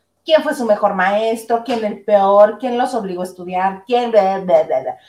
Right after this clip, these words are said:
Tiene como un cierto hilo conductor. Pero con Yalitza, el contenido que hicieron para el, el, el canal de Yalitza es de,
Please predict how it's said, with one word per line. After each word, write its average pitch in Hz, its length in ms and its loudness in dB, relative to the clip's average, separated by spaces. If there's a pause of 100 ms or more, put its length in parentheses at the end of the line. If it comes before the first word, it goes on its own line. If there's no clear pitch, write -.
(160)
Tiene 349 220 -2
como 262 240 -2
un 262 120 -4
cierto 262 360 -2
hilo 226 260 0
conductor. 220 540 -6 (500)
Pero 294 500 4
con 277 480 6
Yalitza, 254 640 0
el 202 80 -6
contenido 202 400 -6
que 214 60 -20
hicieron 214 240 -6
para 214 160 2
el, 196 160 -8 (100)
el, 196 360 -8
el 185 140 -10
canal 190 300 -4
de 202 100 -8
Yalitza 220 580 0
es 196 120 -10
de, 202 260 -4